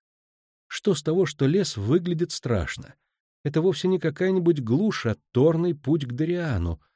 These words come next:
ведущий сквозь остатки пущи, которая уцелела от топоров и пил.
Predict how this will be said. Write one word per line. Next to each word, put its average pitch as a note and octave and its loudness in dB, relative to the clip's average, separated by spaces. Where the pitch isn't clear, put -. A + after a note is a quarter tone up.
ведущий D3 2
сквозь - 2
остатки - -2
пущи, D#3+ -4
которая C#3+ 0
уцелела C3+ 0
от - -8
топоров C3 0
и C3+ -4
пил. F#2 -8